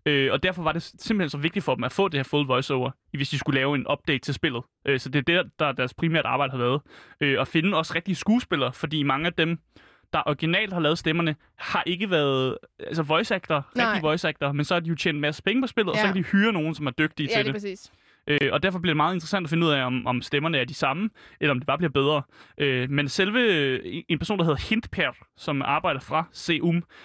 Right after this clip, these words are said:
Speaker 1: han siger, at det, det har været meget vigtigt at finde en rigtig rollebesætning. Øh, det har jo selvfølgelig været en stor opgave. Og så siger han også, at de har haft brug for folk fra hele verden. Fordi hvis man spiller det her spil, så er det jo, altså, det er kult-, kulturer, der ramler sammen i det her spil.
Speaker 2: Ja.
Speaker 1: Øh, og han siger simpelthen, at de har fået... Øh,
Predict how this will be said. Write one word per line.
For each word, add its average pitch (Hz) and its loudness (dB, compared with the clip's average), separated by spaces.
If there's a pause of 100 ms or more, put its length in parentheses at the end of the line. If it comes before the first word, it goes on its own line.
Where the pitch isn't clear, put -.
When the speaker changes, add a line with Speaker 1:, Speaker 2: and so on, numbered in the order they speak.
(160)
Speaker 1:
han 170 -2
siger, 190 2
at 151 -2
det, 131 0
det 139 2
har 131 2
været 127 2
meget 160 2
vigtigt 175 -4
at 160 -2
finde 170 0
en 156 -6
rigtig 160 -2
rollebesætning. 190 0 (320)
Øh, 135 2
det 117 -2
har 151 2
jo 135 0
selvfølgelig 147 -2
været 127 0
en 127 -4
stor 185 2
opgave. 151 0 (260)
Og 170 -2
så 165 -2
siger 202 2
han 165 2
også, 156 -2
at 165 -10 (120)
de 165 0
har 160 0
haft 151 -2
brug 190 -8
for 175 -6
folk 151 0
fra 170 -4
hele 170 0
verden. 131 -2 (200)
Fordi 143 -6
hvis 143 -4
man 160 0
spiller 196 0
det 185 2
her 160 2
spil, 151 -2
så 175 0
er - 0
det 160 2
jo, 151 2 (180)
altså, 156 -8 (200)
det 170 2
er 156 0 (460)
kult-, 202 2 (220)
kulturer, 208 0
der 139 -2
ramler 156 2
sammen 135 0
i 131 0
det 131 2
her 123 2
spil. 131 -2 (200)
Speaker 2:
Ja. 226 -2 (400)
Speaker 1:
Øh, 147 2
og 160 2
han 170 2
siger 214 -2
simpelthen, 185 2
at 139 -2
de 170 2
har 165 4
fået... 147 2
Øh, 127 0